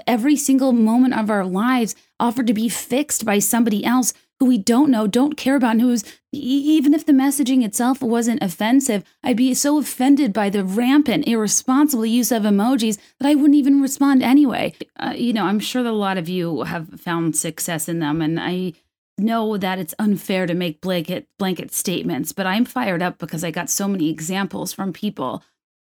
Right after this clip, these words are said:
of inappropriately timed, um, outreach that I am just like, you know, even if this is the job for you, even if you found success, you know, whatever.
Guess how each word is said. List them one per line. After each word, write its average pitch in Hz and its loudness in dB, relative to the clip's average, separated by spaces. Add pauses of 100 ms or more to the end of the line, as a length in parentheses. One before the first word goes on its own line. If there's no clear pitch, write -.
of 208 -2
inappropriately 208 -2
timed, 180 -4 (180)
um, 135 -4
outreach 196 -2 (320)
that 208 -4
I 226 2
am 269 4
just 208 -4
like, 175 -8
you 240 0
know, 214 -2
even 262 2
if 302 0
this 220 -2
is 196 -2
the 185 -2
job 190 -4
for 226 -4
you, 233 0
even 220 2
if 214 -4
you 214 -2
found 196 -2
success, 190 -4 (440)
you 233 -2
know, 196 -2
whatever. 254 -2